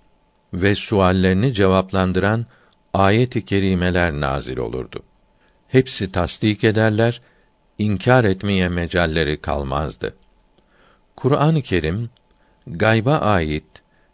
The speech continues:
ve gelecekte olacak hadiseleri bildirmesi bakımından da mucizedir.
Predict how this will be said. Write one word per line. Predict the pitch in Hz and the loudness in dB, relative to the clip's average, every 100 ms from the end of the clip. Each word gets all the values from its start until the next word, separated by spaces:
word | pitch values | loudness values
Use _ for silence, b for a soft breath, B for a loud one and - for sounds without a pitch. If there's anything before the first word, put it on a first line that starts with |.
| - | -4
ve | 92 | -2
gelecekte | 90 87 98 92 95 92 143 | 0 0 0 2 0 0 -2
olacak | 135 98 92 87 92 | 0 0 0 -2 -2
hadiseleri | 87 76 78 85 78 76 71 | -2 -2 -4 -2 0 -2 -2
bildirmesi | 82 85 85 82 - 127 | -4 -4 -4 -4 -2 -2
bakımından | 110 110 104 98 107 98 | -2 -2 -2 0 0 0
da | 67 | -2
mucizedir. | - 67 123 131 113 - - | -4 -6 -6 -8 -8 -8 -10